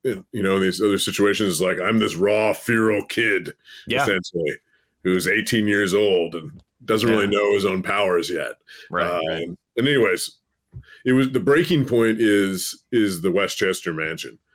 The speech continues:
Speaker 2: Yeah.
Speaker 1: In that, the way I frame it, uh, at that point when the Yautja attacks the mansion, Wolverine's finally like, "I need to end this."
Speaker 2: Yeah. <laughs>
Speaker 1: Uh, and that's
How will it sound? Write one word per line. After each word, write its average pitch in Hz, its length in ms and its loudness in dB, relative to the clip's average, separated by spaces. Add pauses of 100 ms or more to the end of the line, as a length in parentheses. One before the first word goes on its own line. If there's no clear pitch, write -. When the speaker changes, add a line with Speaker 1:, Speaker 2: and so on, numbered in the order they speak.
(160)
Speaker 2:
Yeah. 87 180 -4
Speaker 1:
In 92 100 -2
that, 82 280 -8 (380)
the 104 80 -2
way 104 200 2
I 95 40 -2
frame 95 340 -2
it, 85 160 -6 (560)
uh, 92 420 0
at 104 100 0
that 117 220 0
point 101 400 0
when 92 520 -2 (460)
the 104 120 0
Yautja 92 400 0
attacks - 580 -6
the 95 80 -6
mansion, 85 540 -8 (840)
Wolverine's 95 460 0
finally 90 340 -2
like, 76 320 -6 (1120)
"I 110 100 -2
need 110 140 -2
to 92 180 -2
end 85 160 -8
this." - 320 -10 (160)
Speaker 2:
Yeah. 95 300 -2 (140)
<laughs> 226 80 -8 (360)
Speaker 1:
Uh, 92 440 -2
and 113 200 2
that's - 480 -4